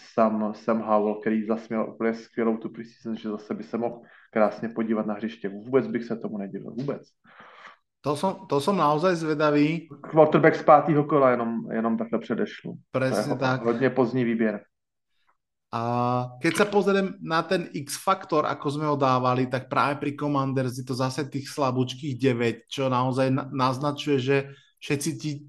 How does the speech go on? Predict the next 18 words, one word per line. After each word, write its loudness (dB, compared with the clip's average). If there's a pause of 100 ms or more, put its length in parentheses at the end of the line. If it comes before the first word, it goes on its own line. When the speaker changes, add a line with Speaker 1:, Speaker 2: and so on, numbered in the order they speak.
Speaker 2:
cítime, -2
že -6
tá -4
franšíza -4
proste -6
nejde 4
dobrým 2
smerom. -2 (580)
Všetci -6
vieme, 2
že 0
oni 0
sa -2
o, 2 (560)
na 2
pozícii -2
quarterbacka 2
trá-, 0